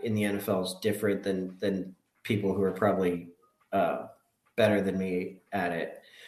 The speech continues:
I, I like to kind of fade injury news.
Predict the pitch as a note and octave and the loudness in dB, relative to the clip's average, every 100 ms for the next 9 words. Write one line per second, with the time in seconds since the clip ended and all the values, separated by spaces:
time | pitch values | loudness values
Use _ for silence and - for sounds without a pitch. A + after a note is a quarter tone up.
0 | - - _ _ - A2+ B2+ D3 D3+ D#3+ | -20 -20 _ _ 4 8 12 12 10 8
1 | D3+ - A2+ C3 C#3+ E3+ D#3+ C#3 C3 C3 | 0 0 4 8 8 8 8 8 6 4
2 | - - - A#2 A2 G#2+ - A2 G2+ G2+ | -2 -2 0 2 2 0 0 2 4 4
3 | G2+ G2 G2+ G2 G2 F#2 D#2+ C2+ - - | 2 0 -2 0 -2 -2 -4 -6 -8 -4
4 | - - | -4 -4